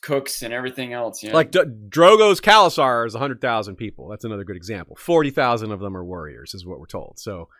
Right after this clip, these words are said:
Speaker 1: Yeah.
Speaker 2: for, and that's,
Speaker 1: And they're
Speaker 2: that's
Speaker 1: like
Speaker 2: a really
Speaker 1: a
Speaker 2: high
Speaker 1: warrior
Speaker 2: percentage.
Speaker 1: culture.
Speaker 2: Yeah.
Speaker 1: They wouldn't have as much of support. I, you know, I guess all the family and the kids are coming. That's probably not happening with this Westerosi army, but
Speaker 2: Right.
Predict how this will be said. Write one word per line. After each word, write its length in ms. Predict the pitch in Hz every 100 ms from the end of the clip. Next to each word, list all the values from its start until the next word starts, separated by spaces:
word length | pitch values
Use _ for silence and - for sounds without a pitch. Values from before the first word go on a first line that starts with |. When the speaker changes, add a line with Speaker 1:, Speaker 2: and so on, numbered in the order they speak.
| _ _ _
Speaker 1:
Yeah. 160 | 95 98
Speaker 2:
for, 180 | - 139
and 100 | 165
that's, 160 | 208
Speaker 1:
And 80 | 135
they're 80 | 233
Speaker 2:
that's 80 | -
Speaker 1:
like 80 |
Speaker 2:
a 20 | 160
really 160 | 147
Speaker 1:
a 40 | 135
Speaker 2:
high 100 | 135
Speaker 1:
warrior 180 | 170
Speaker 2:
percentage. 260 | 143 123 120
Speaker 1:
culture. 300 | 202 220 143
Speaker 2:
Yeah. 180 | 185 120
Speaker 1:
They 100 | 131
wouldn't 300 | 131 165 139
have 260 | 151 156 131
as 120 | 131
much 220 | 151 147 131
of 120 | 107
support. 580 | - 113 180 156 107 104
I, 180 | 120
you 180 | 147 147
know, 140 | 147 135
I 100 | 135
guess 180 | 139
all 80 | 143
the 80 | 135
family 400 | - 143 139 120
and 60 | 110
the 60 |
kids 280 | 104 151 131
are 40 | 107
coming. 260 | 120 104 110
That's 160 | 165
probably 260 | - 117 110
not 140 | 95
happening 400 | 110 98 101 95
with 120 | 98 98
this 140 | 95
Westerosi 540 | 98 95 98 110 110 92
army, 200 | 90 107
but 60 |
Speaker 2:
Right. 220 | 127 101